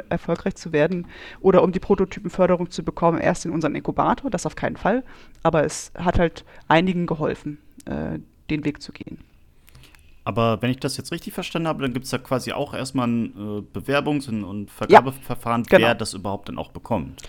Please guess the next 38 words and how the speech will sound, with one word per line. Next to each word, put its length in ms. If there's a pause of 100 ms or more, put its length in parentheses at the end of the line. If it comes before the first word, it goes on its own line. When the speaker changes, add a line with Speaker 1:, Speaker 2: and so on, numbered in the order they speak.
(280)
Speaker 1:
Genau, 220 (160)
das 140
ist 280
auch 260
wie 140
beim, 340
bei 120
der 60
Prototypenförderung. 920
Es 80
sind 140
ein 80
paar 160
andere, 460 (360)
ähm, 400
Kriterien. 520
Es 100
ist 120
nicht 140
ganz 220
so 80
ein, 300
so 100
ein 80
großer 320
Fragebogen, 800
weil 100
es 140
ja 80
eben 240
viel 180
offener 420
ist, 300
ähm, 240
und 260
man 140
eben 200
nicht, 300